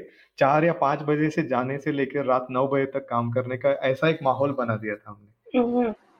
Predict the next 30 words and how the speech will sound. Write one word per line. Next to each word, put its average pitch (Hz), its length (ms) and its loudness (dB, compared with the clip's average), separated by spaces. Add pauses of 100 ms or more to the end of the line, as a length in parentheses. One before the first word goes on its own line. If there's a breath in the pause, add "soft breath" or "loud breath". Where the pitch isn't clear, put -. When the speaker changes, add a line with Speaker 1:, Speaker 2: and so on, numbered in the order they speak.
(120)
Speaker 1:
तो 160 180 4
ये, 175 360 6
ये 156 140 0
चीज़ें 170 300 -2
है 185 80 2
ना, 190 80 -2
ये 160 300 0
चीज़ें 170 320 -2
काफ़ी 147 320 0
missing 143 440 -4
होती 123 240 -2
है 107 100 2
कई 113 220 -2
बार। 110 540 -4
एक 143 120 2
ऐसा 143 260 4
माहौल 156 260 4
create 143 320 0
किया 135 120 0
था 175 120 2
ताकि, 175 560 2 (400 loud breath)
अ, 120 440 0
हर 156 280 4
student 143 500 -2
या 120 100 0
फिर 123 200 -2
हर, 139 260 0
अ, 123 600 -2
young 139 280 -2
artist 127 560 -2